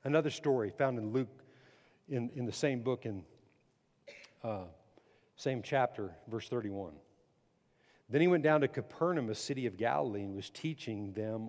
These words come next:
on the Sabbath, and they were astonished at his teaching, for his word was with authority.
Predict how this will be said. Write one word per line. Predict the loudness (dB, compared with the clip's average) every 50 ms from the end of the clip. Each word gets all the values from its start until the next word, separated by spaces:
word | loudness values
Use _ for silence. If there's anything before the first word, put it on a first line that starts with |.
| -10 -8
on | -8 -6 -6 -6
the | -8 -8
Sabbath, | -6 -2 -2 0 0 0 -2 -4 -6 -6 -8
and | -8 -6 -6
they | -6
were | -6 -6 -8 -8
astonished | -8 -10 -12 -8 -8 -6 -4 -4 -6 -6 -10 -10 -12
at | -12
his | -12 -12 -14
teaching, | -14 -14 -14 -14 -14 -14 -18 -20 -20 -20 _ _ _ _ _ _ _ _ _ _ _ _ _ _ _ _ 0
for | 2 2
his | 2 2 4
word | 6 8 10 10 8 8
was | 4 2 2 4
with | 4 6 6
authority. | 4 2 4 2 2 2 2 0 -4